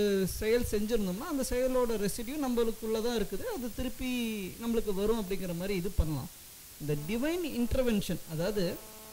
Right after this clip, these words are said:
இந்த லாஸ்க்கு மீறி, மீறி அபோல இருந்து ஒரு intervention இருக்கா இல்லையாங்கிறது என்ன, அந்த,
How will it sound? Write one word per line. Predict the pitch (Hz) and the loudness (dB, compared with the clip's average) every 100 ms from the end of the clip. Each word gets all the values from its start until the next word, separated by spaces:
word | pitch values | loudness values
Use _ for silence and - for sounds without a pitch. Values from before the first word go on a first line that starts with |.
| - - 180 | -16 -12 -6
இந்த | 180 160 | -4 -2
லாஸ்க்கு | 156 165 202 262 277 269 - - 170 170 | -4 -6 -4 -2 2 2 0 -2 2 4
மீறி, | 202 294 320 294 202 165 196 - 165 160 | 4 6 4 2 0 -2 -6 -10 -6 0
மீறி | 196 277 233 - - - - - - - - - | 2 2 2 -4 -16 -18 -18 -18 -18 -18 -16 -4
அபோல | 175 254 320 269 | -2 0 4 4
இருந்து | 208 262 | 4 2
ஒரு | 302 | 0
intervention | 202 202 247 233 - 202 156 | 0 0 0 0 0 -4 -2
இருக்கா | 175 - 240 - - - 185 | -4 -4 -6 -6 -10 -14 -6
இல்லையாங்கிறது | 185 196 190 190 214 | -2 -2 0 -2 0
என்ன, | 220 185 | 0 0
அந்த, | 175 160 147 143 151 | 0 0 0 -2 -4